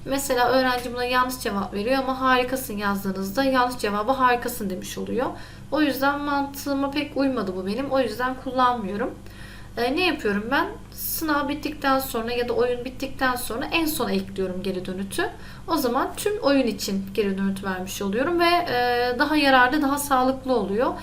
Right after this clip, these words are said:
Ben o şekilde kullanıyorum. Sizler istediğiniz gibi tabii ki kullanabilirsiniz. Birinci sorumu hazırladım ben. O yüzden kaydet ve oluşturmaya devam et diyorum.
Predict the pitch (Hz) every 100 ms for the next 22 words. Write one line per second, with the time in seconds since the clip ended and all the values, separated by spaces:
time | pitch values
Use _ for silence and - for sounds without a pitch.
0 | - - - 349 349 - 294 226 226 220
1 | 214 233 302 302 285 254 262 254 262 254
2 | 240 220 208 - 233 214 254 247 233 233
3 | 226 226 233 - 190 262 294 - - -
4 | - - - - - 339 349 349 370 339
5 | 330 330 302 302 302 294 269 220 254 -
6 | - 302 302 277 277 294 - 320 294 240
7 | 247 285 269 - 214 269 262 254 240 196
8 | - 202 196